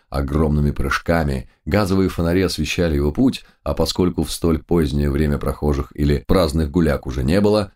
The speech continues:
то бывший убийца развил весьма приличную скорость. Мы с мистером Ренаром побежали вдоль берега к каменным основам моста, разговаривая на ходу. «А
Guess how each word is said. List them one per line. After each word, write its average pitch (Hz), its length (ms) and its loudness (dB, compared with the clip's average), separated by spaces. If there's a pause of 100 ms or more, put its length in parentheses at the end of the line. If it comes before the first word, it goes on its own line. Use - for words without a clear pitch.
(120)
то 78 140 0
бывший 90 500 2
убийца 98 520 2
развил 90 400 2
весьма 95 400 0
приличную 123 640 0
скорость. 67 600 -6 (500)
Мы 123 200 2
с - 100 -6
мистером 78 400 0
Ренаром 101 500 0 (180)
побежали 85 400 0
вдоль 95 260 0
берега 73 560 -2 (180)
к - 60 -10
каменным 87 400 0
основам 76 440 0
моста, 64 600 -6 (560)
разговаривая 71 640 0
на 64 80 -2
ходу. - 360 -12 (680)
«А 87 260 0